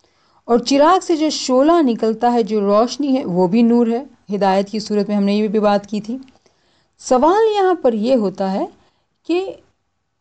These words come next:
वो चिराग जो कि ताक में है और ताक जो है वो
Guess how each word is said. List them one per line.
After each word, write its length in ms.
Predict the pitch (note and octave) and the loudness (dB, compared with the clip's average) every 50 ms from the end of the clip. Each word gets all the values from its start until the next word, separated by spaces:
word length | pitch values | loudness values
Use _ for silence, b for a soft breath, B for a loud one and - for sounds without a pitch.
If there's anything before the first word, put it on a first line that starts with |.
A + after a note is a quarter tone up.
| _ _ _ _ | _ _ _ _
वो 380 | G#3 F3+ G3 A#3 C#4+ F#4 G#4+ G#4+ | -10 -6 -2 0 0 2 2 0
चिराग 840 | A4 - - - B3 A#3 A3 A3 A#3+ C#4+ C#4 A3+ F#3 E3 E3 D#3 - _ _ _ _ _ G#3 | 0 -4 -6 -2 0 2 2 2 0 0 -2 -2 -2 -4 -8 -12 -18 _ _ _ _ _ -10
जो 240 | F#3 F3 B3+ C#4+ C#4+ | -6 -4 -2 -4 -2
कि 180 | C#4+ C#4+ B3+ | -2 -4 -4
ताक 640 | C4 - - - A#3 G#3+ A3+ B3+ C#4+ D4+ D4+ - A3 | -4 -6 -4 -2 0 2 2 2 2 0 -2 -4 -6
में 120 | G3 F3 | -6 -6
है 240 | D#3 D#3 D3+ D3 - _ _ _ _ _ _ _ _ - | -6 -8 -12 -14 -18 _ _ _ _ _ _ _ _ -8
और 160 | G#3 G#3+ G#3 | -6 -6 -6
ताक 760 | G#3 - - _ A#3+ B3+ C#4+ E4 F#4 F#4+ F4+ E4+ - - - _ _ _ _ _ _ _ _ _ _ _ _ _ _ _ _ _ _ _ _ _ C4+ | -6 -10 -6 _ -2 0 2 2 0 0 -2 -4 -8 -16 -20 _ _ _ _ _ _ _ _ _ _ _ _ _ _ _ _ _ _ _ _ _ -14
जो 240 | G3 E3+ A#3 B3 | -10 -4 -2 0
है 220 | A#3 A#3 C4+ D#4+ D#4+ | 0 2 0 0 -2
वो 680 | E4 - A#3 G#3+ A3+ A#3 B3 B3+ C4 D4 E4 - - | -4 -4 -2 2 2 4 4 4 2 2 0 -4 -6